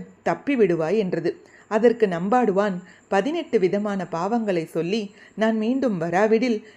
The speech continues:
இந்த பாவங்கள் என்னை வந்தடையும்" என்றான் நம்பாடுவான். ஒரு பாவத்தை விட அடுத்த பாவம் கொடியது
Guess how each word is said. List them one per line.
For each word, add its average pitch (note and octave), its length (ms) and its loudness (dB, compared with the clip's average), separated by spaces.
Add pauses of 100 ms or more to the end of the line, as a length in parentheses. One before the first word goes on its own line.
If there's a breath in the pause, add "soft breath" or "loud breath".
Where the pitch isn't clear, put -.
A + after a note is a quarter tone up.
இந்த B3+ 300 2
பாவங்கள் A3 580 0
என்னை F#3 300 -4
வந்தடையும்" F3 580 -2
என்றான் D#3+ 440 -4
நம்பாடுவான். F#3 600 -2 (480 loud breath)
ஒரு F#3+ 200 4
பாவத்தை A#3 500 2
விட G#3 260 0
அடுத்த F3+ 380 -2
பாவம் G#3 360 0
கொடியது F#3+ 440 2